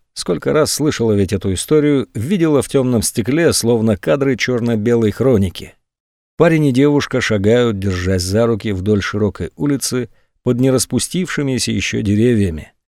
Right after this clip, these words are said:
сквозь едва рассеянную редкими фонарями темноту. Огромная Москва сонно дышит, баюкая влюблённых на своей широкой ладони,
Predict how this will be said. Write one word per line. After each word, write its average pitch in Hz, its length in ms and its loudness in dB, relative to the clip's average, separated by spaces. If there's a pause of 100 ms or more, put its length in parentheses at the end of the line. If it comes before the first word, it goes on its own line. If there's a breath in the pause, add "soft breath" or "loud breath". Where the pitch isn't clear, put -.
(160)
сквозь - 360 -2
едва 98 380 2
рассеянную 110 720 0
редкими 98 380 -2
фонарями 90 560 -6
темноту. 85 680 -12 (720)
Огромная 175 560 6
Москва 127 720 4 (200)
сонно 98 500 0
дышит, 110 640 -2 (160)
баюкая 127 520 0
влюблённых 120 800 2
на 101 80 -2
своей 104 460 -2
широкой 110 500 -2
ладони, 98 720 0